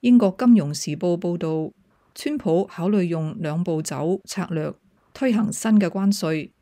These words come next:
一個方向係啟動三零一條款調查，喺對貿易伙伴調查完成之前，用好少嘅權力徵收緊急關稅。另一個選擇係用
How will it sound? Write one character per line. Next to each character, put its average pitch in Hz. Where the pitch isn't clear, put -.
一 233
個 233
方 220
向 185
係 160
啟 190
動 196
三 240
零 143
一 175
條 151
款 175
調 147
查， 139
喺 185
對 214
貿 180
易 170
伙 170
伴 175
調 151
查 160
完 151
成 151
之 214
前， 147
用 196
好 190
少 240
嘅 247
權 156
力 160
徵 226
收 214
緊 156
急 170
關 196
稅。 160
另 180
一 214
個 208
選 185
擇 180
係 165
用 170